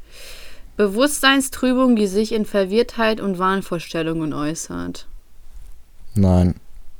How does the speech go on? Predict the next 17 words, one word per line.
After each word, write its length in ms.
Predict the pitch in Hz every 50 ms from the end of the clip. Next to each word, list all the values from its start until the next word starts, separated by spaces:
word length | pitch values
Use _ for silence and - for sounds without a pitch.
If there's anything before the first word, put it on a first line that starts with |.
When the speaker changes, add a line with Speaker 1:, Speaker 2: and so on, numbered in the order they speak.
| - - - - - - - - - - - - - - - - - - - - - - - - - - -
Speaker 1:
Okay, 260 | - 240 - - 294 247
dann 180 | 190 185 175
werten 240 | 175 180 180 - 220
wir 80 | 220 220
das 160 | 226 233 247
auch 60 | 247
jetzt 180 | 240 247 240 247
mal 220 | 262 262 247 233
aus. 440 | 208 180 165 156 320 - - - - - - - - - - - - - - - - - - - - -
Speaker 2:
Boah, 180 | - - 95
da 140 | 92 98 95
bin 160 | 95 117 120
ich 60 | 120
jetzt 100 | 104 95
aber 140 | 95 95 98
Speaker 1:
Ja. 160 | 117 120 233 208
Speaker 2:
gespannt. 320 | 165 - 92 90 95 -